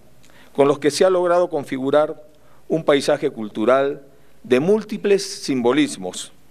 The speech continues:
colorido y diversidad que es objeto de reconocimiento y admiración a lo largo y ancho del mundo. Nuestros atributos culturales son nuestra mayor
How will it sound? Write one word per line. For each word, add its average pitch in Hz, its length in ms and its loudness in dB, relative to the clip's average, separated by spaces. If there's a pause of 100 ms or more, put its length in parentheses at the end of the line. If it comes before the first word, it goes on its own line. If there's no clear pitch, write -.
(320)
colorido 185 800 2
y 123 100 -4
diversidad 127 760 0
que 147 140 -2
es 147 120 -6
objeto 170 680 -4 (140)
de 117 100 2
reconocimiento 117 840 -2
y 120 80 2
admiración 110 800 -2 (640)
a 120 100 4
lo 113 140 4
largo 143 360 0
y 120 120 2
ancho 127 320 -2
del 95 160 -2
mundo. 92 400 -8 (2000)
Nuestros 165 400 4
atributos 180 480 0
culturales 156 840 -2 (680)
son 175 360 2
nuestra 147 260 -2
mayor 139 500 0